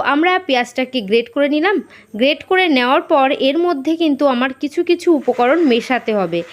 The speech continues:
এবার কি উপকরণ মেশাতে হবে, কতটা মেশাতে হবে, সবটাই কিন্তু শেয়ার করব। তার জন্য ভিডিওটা কিন্তু স্কিপ না করে সম্পূর্ণ দেখতে হবে। এই যে পেঁয়াজ গ্রেট করে নিয়েছি, এবার এই যে গ্রেট করা পেঁয়াজের মধ্যে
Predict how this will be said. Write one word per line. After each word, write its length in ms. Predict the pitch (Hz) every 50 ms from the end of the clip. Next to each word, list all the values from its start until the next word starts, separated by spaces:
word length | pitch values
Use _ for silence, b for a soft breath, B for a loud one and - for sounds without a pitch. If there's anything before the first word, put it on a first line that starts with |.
| B B B B B B
এবার 220 | 320 330 320 415 415 403 - -
কি 120 | 320 320 349
উপকরণ 440 | 392 392 392 403 392 392 403 403 392 392
মেশাতে 320 | 381 381 370 - 392 392 403
হবে, 140 | 370 403 415 403
কতটা 380 | - 233 247 - 339 - 392 392
মেশাতে 360 | 392 381 359 294 359 359 -
হবে, 180 | 285 269 247 302 349
সবটাই 440 | - - 302 254 - - - 320 320
কিন্তু 240 | 339 359 330 - 320
শেয়ার 300 | - - 294 262 254 247
করব। 240 | 240 240 226 202 196 202 220 -
তার 160 | - 240 254 254
জন্য 220 | - 320 302 269 262 269 254
ভিডিওটা 340 | - 277 233 294 302 330 359
কিন্তু 300 | 339 359 339 294 - 320 403 - B B B B B B -
স্কিপ 300 | 254 - - - 339 339 339 285 254 240
না 100 | 233 247 320 -
করে 220 | - 403 392 339 349 381 392 -
সম্পূর্ণ 380 | 294 254 254 240 269 269 269 285 330 277 226
দেখতে 300 | 220 214 214 208 - 233
হবে। 240 | 220 202 180 165 175 170 B B B B B B B
এই 140 | - 269 285 262
যে 120 | 302 381
পেঁয়াজ 360 | 392 - 294 269 247 247 254 247 254
গ্রেট 260 | 202 214 254 269 262
করে 200 | - - 320 330 330
নিয়েছি, 380 | 330 349 359 381 381 - 466 320 214 B B B B B B -
এবার 360 | - 262 311 320 415 392 381 370
এই 140 | - 285 254
যে 80 | 311 294 220 202
গ্রেট 200 | 247 285 294 -
করা 240 | - - 359 359 359
পেঁয়াজের 480 | 349 - 269 254 262 269 254 359 392 381
মধ্যে 380 | 370 359 320 247 - 285 302